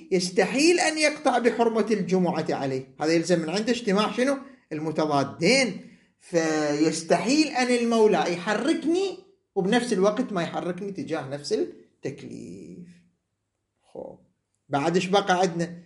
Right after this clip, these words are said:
بقى عندنا أخذ قيد العلم في موضوع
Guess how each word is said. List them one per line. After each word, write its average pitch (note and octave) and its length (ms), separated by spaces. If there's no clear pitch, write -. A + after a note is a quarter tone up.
بقى D#3+ 400
عندنا F#3 560
أخذ E3 640
قيد E3+ 380
العلم B3+ 640
في G3 360
موضوع F#3 760